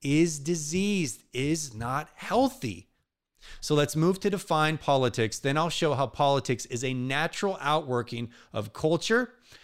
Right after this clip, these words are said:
I'll have some reflection questions for you as a leader, and then I'll end with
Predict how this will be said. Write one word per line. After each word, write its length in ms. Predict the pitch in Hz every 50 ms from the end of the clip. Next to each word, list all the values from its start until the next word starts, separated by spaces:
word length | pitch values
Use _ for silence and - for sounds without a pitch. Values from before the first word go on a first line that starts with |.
| - - -
I'll 120 | 107 110
have 120 | 117 117 107
some 240 | - - 131 123 120
reflection 460 | 110 - - 147 147 - - 156 143
questions 400 | - - 139 131 - 139 131 -
for 160 | - - 127
you 200 | 120 123 123 127
as 200 | - 110 107 104
a 20 |
leader, 460 | 101 107 127 139 139 143 139 135 127 - - - - - _ _ -
and 140 | 101 107 113
then 100 | 117 120
I'll 160 | 117 113 - 107
end 400 | 107 113 113 113 113 107 113 - -
with 400 | - 104 107 107 101 - - -